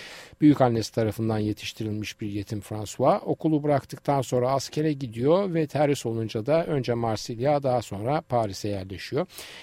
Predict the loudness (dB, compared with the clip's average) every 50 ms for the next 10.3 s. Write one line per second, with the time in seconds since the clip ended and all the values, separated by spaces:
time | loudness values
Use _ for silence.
0 | -8 0 2 4 4 6 6 8 6 6 4 0 0 2 4 6 6 6 4 2
1 | 2 4 8 8 8 8 8 4 0 2 4 4 4 4 2 0 -2 0 0 -2
2 | -2 -2 0 2 2 4 4 4 4 4 4 4 4 4 2 2 0 -2 -4 -4
3 | 0 4 4 6 6 6 6 4 2 -4 -6 -6 -4 -2 -2 0 0 0 -2 -4
4 | -6 -6 -6 -6 -4 -4 -4 -6 -6 -2 -2 -2 -2 -2 -4 -12 -20 -20 -20 -20
5 | -20 -20 -6 0 2 2 2 4 6 6 6 6 4 2 4 4 4 4 4 4
6 | 0 2 2 2 2 2 0 -4 -6 -8 -6 -4 -2 -2 -2 -2 2 4 4 4
7 | 4 2 -2 -4 -2 0 0 0 0 -2 -4 -4 -4 -4 -6 -6 -2 -2 -2 -2
8 | -2 -4 -10 -10 -8 -6 -4 -2 0 0 0 0 -2 -2 -2 0 -2 -2 0 2
9 | 2 2 2 0 0 -2 -2 -2 -4 -2 -2 -2 0 0 0 0 -2 -2 -4 -6
10 | -6 -2 0 0 0